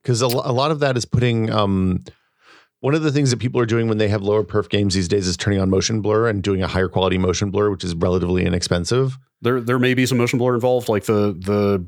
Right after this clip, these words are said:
Speaker 2: the use case, the practical use case in, in console games that I've been seeing, like, like Ratchet and Clank on the P S five did this, and they just announced that Horizon, uh, the new Horizon Forbidden West, they're also gonna add a forty F P S mode. It's for, like, four K modes. It's essentially like,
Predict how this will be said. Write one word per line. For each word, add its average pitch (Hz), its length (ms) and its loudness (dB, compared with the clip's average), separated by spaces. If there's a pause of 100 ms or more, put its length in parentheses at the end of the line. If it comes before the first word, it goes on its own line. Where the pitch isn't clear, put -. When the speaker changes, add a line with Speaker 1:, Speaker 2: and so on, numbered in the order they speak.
Speaker 2:
the 107 80 0
use 113 240 0
case, 143 420 0
the - 80 -4
practical 120 400 -2
use 123 180 0
case 123 280 0
in, 107 220 0
in 98 160 -2
console 120 320 -2
games 127 220 0
that 127 100 -2
I've 123 60 -2
been 117 80 -2
seeing, 131 280 0
like, 101 260 -2
like 107 180 -2
Ratchet 131 260 0
and 101 80 -4
Clank 120 220 0
on 110 60 0
the 98 60 0
P 120 100 -2
S 107 100 0
five 104 260 0
did 113 140 -4
this, 123 220 0
and 95 120 0
they 95 80 2
just 92 220 -2
announced 92 340 0
that 82 120 -2
Horizon, 95 720 0 (340)
uh, 90 180 0
the 90 120 -2
new 95 100 2
Horizon 101 380 0
Forbidden 98 300 -2
West, 104 300 -2
they're 98 140 0
also 98 260 0
gonna 101 200 0
add 104 80 2
a 104 40 -2
forty 107 280 0
F 101 100 -4
P 120 80 -2
S 104 140 0
mode. 104 320 0
It's 110 140 -2
for, 117 420 0
like, 104 160 0
four 104 160 0
K 92 180 0
modes. 73 300 -4
It's 85 140 -4
essentially 95 500 0
like, 87 280 -2